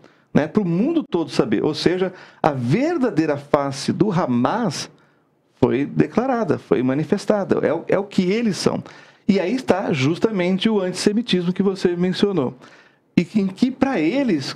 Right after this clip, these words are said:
usando de táticas nazistas, eles estão dizendo que os, os israelenses não são seres humanos e, por isso, se pode fazer essas atrocidades.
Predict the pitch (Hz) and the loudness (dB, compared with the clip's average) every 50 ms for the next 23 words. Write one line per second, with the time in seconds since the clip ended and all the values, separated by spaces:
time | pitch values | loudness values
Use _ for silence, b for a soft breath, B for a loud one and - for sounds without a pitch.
0 | - - - 147 131 156 170 165 156 135 131 135 - - 170 165 160 - - - | -2 0 0 2 2 0 0 0 0 -2 -2 -2 0 -2 -2 -2 -4 -8 -4 -2
1 | - 135 123 117 127 139 170 185 147 117 117 123 196 254 269 - - - 107 104 | 0 0 0 0 0 0 0 0 -2 -2 0 2 2 0 0 -2 0 0 0 0
2 | - - - - b b b b b b b b _ 156 156 160 - - 160 151 | -2 -6 -14 -20 b b b b b b b b _ 0 0 2 0 0 0 0
3 | 151 185 170 135 143 147 147 151 160 160 - 180 170 165 165 - - 131 117 - | 0 0 0 2 0 0 0 -2 -2 0 0 0 0 0 0 -2 -2 -2 -2 -4
4 | - - - 135 131 123 123 - 151 170 160 165 160 143 127 135 156 139 - 175 | -4 -2 -2 0 0 0 0 0 0 0 0 0 0 0 0 0 -2 0 0 0
5 | 196 233 226 - 185 151 131 - 139 127 123 139 156 139 127 131 147 135 139 185 | 0 0 0 0 -2 0 0 0 0 0 0 0 0 0 0 0 0 0 0 -2
6 | 190 - 269 320 285 214 185 180 - - - 233 240 b b b b b b b | 0 0 0 0 2 0 -2 -4 -2 -2 0 0 -2 b b b b b b b
7 | _ - 196 - - 165 165 160 151 - 165 135 143 147 143 135 139 - 131 131 | _ 0 2 2 0 -2 0 0 -2 -2 0 0 0 0 0 0 0 0 0 0
8 | 123 - 131 120 - - 117 110 - - - - b | 0 0 -2 0 0 2 2 2 0 0 -4 -12 b